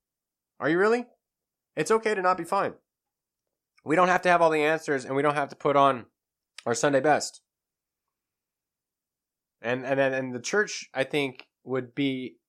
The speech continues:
in a much more healthy position and state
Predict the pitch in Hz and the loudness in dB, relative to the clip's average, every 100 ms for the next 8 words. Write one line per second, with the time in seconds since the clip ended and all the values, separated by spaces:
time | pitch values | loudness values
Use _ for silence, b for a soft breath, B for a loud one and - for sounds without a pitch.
0 | _ 135 135 139 170 - - _ _ - | _ -4 -2 0 -2 -4 -16 _ _ -14
1 | 131 139 147 143 127 - - 156 165 156 | -6 -2 0 0 -2 -6 -2 0 0 -6
2 | 139 131 117 190 - 117 104 _ _ _ | -8 -8 -6 -8 -6 -8 -10 _ _ _
3 | _ _ _ _ 113 120 - - 151 127 | _ _ _ _ -10 -8 -6 -4 -4 -6